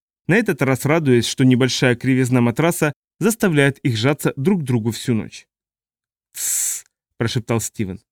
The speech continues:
«Привидений не бывает». В барокамере исследовательской лаборатории Адриана Пирда было темно, и только иногда слышалось шарканье ног или кашель ночного охранника снаружи.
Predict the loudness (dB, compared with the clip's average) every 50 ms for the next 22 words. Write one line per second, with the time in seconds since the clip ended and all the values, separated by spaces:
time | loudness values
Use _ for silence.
0 | _ _ _ _ -4 -2 -2 0 0 0 0 0 0 -2 -4 -8 _ -6 -6 -2
1 | -2 -2 -2 -4 -6 -10 -12 -16 _ _ _ _ _ _ _ _ _ _ _ _
2 | _ _ _ -6 0 2 4 4 2 2 2 2 2 4 2 2 0 -2 -4 -2
3 | 0 0 0 2 0 0 0 -2 -4 -2 0 0 2 2 2 2 2 2 0 0
4 | 2 2 2 2 0 0 -2 -2 -2 0 0 0 0 0 0 -2 0 2 2 2
5 | 2 0 -2 -2 0 0 2 2 2 2 0 -2 -2 -2 -2 -2 -6 -10 _ _
6 | _ _ _ _ _ _ -8 -4 0 0 0 2 2 2 2 4 4 2 0 0
7 | 0 -2 -2 -2 _ _ _ -6 -2 -2 0 0 0 -2 -2 -2 -2 -2 -2 -4
8 | -2 -2 -2 -2 0 2 0 0 -2 -4 _ _ _ _ -2 0 0 0 -2 -4
9 | -4 -4 -2 -2 -4 -4 -2 -4 -4 -4 -4 -2 0 0 0 -2 -4 -8 -8 -4
10 | -2 -2 -2 -2 -2 -4 -8 -8 -6 -6 -4 -4 -6 -8 -12 -18 -20 _